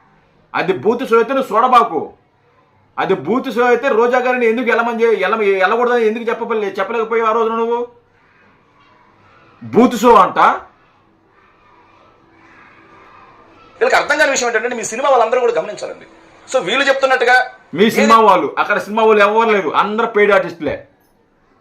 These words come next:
Speaker 1: అందరూ పెయిడ్ ఆర్టిస్టులు ఆడ ఉండే వాళ్ళందరూ. ఆ, సినిమా వాళ్ళు అంట.
Speaker 2: పదకొండు మంది, పదకొండు మంది అన్నారు. సార్, వైఎస్ఆర్ కాంగ్రెస్ పార్టీ అంటే ఒక జగన్మోహన్ రెడ్డి గారు, పది, పది మంది ఎమ్మెల్యేలు కాదు సార్.
Speaker 1: మ్మ్.
Speaker 2: వైఎస్ఆర్ కాంగ్రెస్ పార్టీ అంటే మీరు అందరూ గుర్తుపెట్టుకోవాల్సిన అంశం ఒకటి ఉందండి.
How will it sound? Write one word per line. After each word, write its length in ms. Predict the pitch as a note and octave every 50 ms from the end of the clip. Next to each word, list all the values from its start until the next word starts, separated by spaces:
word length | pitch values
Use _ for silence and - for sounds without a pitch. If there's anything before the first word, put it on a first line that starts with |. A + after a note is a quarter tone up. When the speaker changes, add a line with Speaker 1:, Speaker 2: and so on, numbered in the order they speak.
| _ _ _ _ -
Speaker 1:
అందరూ 400 | - F3+ G#3 A3+ A#3 A#3 C4+ C4
పెయిడ్ 260 | B3 G#3 G#3 G#3+ A3
ఆర్టిస్టులు 300 | - F3+ F3 - F#3+ F#3
ఆడ 60 | F3
ఉండే 160 | F3 F3+ F#3
వాళ్ళందరూ. 440 | F3+ F3+ F3 F3+ F3+ F#3 F#3+ F#3 - - - - _ _ _ _ _ _ _ _ _ _ _ _ _ _ _ _ _ _ _ -
ఆ, 140 | F#3+ A#3+ B3
సినిమా 280 | - - G#3 G#3 G#3+
వాళ్ళు 200 | G#3 F#3+ F3+ E3+
అంట. 140 | D3+ C3 - A2+ - - - _ _ _ _ _ _ _ _ _ _ _ _ _ -
Speaker 2:
పదకొండు 220 | A3 A3 A3 G#3+
మంది, 200 | G#3 G3+ G3 F#3+ F#3+
పదకొండు 340 | G3 G3 G#3 G3+ G#3 G3+
మంది 140 | F#3+ F3 D#3
అన్నారు. 180 | A#2+ A#2 A2 - _ - _ _ -
సార్, 160 | - C#4 A#3
వైఎస్ఆర్ 380 | - G3+ B3 C4 C4+ C4+ C4 C4
కాంగ్రెస్ 300 | A#3 A#3 B3 B3+ B3 - B3+
పార్టీ 220 | A#3+ A#3+ A#3+ A#3+
అంటే 140 | B3 A#3+ B3
ఒక 160 | A#3 A#3 A#3
జగన్మోహన్ 400 | A3 A#3 B3 C4+ C4 B3+ B3+ B3
రెడ్డి 140 | A#3+ A#3+ A#3
గారు, 120 | A#3+ B3 B3+
పది, 220 | - A3+ A3 B3 B3 - -
పది 100 | A3+ A#3
మంది 160 | B3 B3 B3
ఎమ్మెల్యేలు 320 | A#3+ C4 D4 D4+ D4+ D4+
కాదు 180 | - B3+ C4 C4
సార్. 200 | B3 B3+ C#4 -
Speaker 1:
మ్మ్. 240 | C4+ C#4 C4+ A#3+ - G2+ - _ _ - F3
Speaker 2:
వైఎస్ఆర్ 400 | - C#4 D4+ C#4+ D4 C#4+ D4 D4 C#4+
కాంగ్రెస్ 340 | C4+ C#4+ C#4+ C#4+ C#4+ C#4+ -
పార్టీ 220 | C#4 C#4+ C#4 C#4 C#4+
అంటే 140 | C#4+ C#4 C4+
మీరు 120 | C4 C4 C4
అందరూ 160 | C4 C#4 -
గుర్తుపెట్టుకోవాల్సిన 540 | - - C#4 C4 C4+ C4+ C4+ C4+ C4 B3 B3
అంశం 180 | B3 B3+ C4+
ఒకటి 140 | C4 B3+ C4
ఉందండి. 260 | C4 C4+ C4+ - -